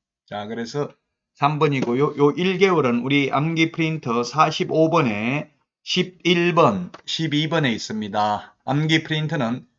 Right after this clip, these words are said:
네이버 카페 박용덕 박사의 부동산 여행에서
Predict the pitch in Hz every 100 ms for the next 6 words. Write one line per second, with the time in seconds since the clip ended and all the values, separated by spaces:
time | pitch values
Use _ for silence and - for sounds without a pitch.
0 | _ _ _ - 123 139 143 143 139 139
1 | - 107 104 117 143 - - 127 131 139
2 | 147 135 - 120 120 - 120 117 147 147
3 | - 139 139 143 135 120 107 110 135 131
4 | 131 - 175 175